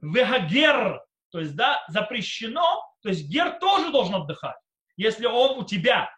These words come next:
если он как-то попал с тобой, контактирует с тобой, он тоже должен отдыхать. Э,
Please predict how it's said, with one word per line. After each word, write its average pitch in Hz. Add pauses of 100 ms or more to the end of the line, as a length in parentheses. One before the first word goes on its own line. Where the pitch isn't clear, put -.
если 175
он 196
как-то 247
попал 220
с -
тобой, 220
контактирует 220
с -
тобой, 233
он 220
тоже 277
должен 233
отдыхать. 196 (920)
Э, 180